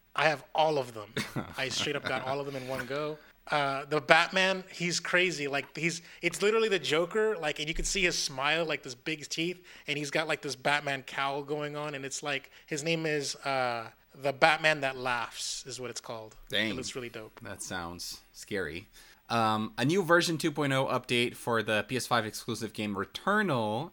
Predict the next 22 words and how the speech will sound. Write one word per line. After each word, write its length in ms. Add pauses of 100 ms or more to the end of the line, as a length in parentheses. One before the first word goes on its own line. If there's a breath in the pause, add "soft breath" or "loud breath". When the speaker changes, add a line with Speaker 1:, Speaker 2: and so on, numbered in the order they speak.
Speaker 2:
uh, 320
has 200
come 160
out, 180
and 140
it 80
added 260
a 60
system 460
that 120
allows 300
players 460
to 180
temporarily 640
save 320
their 100
progress 720
and 160
shut 300
down 180
their 100
console, 560